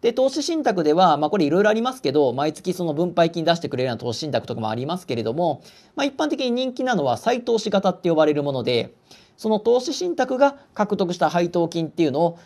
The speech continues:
さらにその投資信託内の銘柄に再投資をしてくれるっていう、自動的に再投資がなされる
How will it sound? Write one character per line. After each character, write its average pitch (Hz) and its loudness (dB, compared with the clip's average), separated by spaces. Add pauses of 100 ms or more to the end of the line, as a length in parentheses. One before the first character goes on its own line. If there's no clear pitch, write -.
さ - 0
ら 277 0
に 220 2
そ 160 -2
の 139 -2
投 165 -2
資 175 -4
信 208 -2
託 208 0
内 143 0
の 113 -2
銘 160 0
柄 180 6
に 208 0
再 226 4
投 208 4
資 - -4
を 110 0
し - -12
て 127 -6
く 139 -4
れ 135 0
る 151 0
っ 175 0
て 170 -8
い - -2
う、 110 -4
自 123 -8
動 240 2
的 247 -6
に 247 -4
再 247 -2
投 233 2
資 180 -4
が 120 -2
な 113 -4
さ 143 -2
れ 135 2
る 107 -6